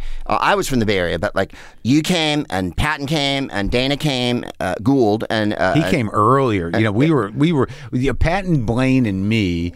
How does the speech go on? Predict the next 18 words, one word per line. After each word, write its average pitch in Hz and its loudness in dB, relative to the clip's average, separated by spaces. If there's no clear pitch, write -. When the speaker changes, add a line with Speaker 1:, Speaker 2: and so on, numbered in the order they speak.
Speaker 2:
showed 127 0
up 127 2
with-, 147 0
Speaker 1:
eighty-eight 135 0
and 135 2
Speaker 2:
within 127 2
Speaker 1:
ninety? 123 0
Speaker 2:
weeks 151 0
of 117 2
each 98 0
other. 98 2
Yeah, 127 2
in, 135 2
no, 180 2
no, 151 2
dude. 90 -2
Oh, 120 -2
no. 82 -4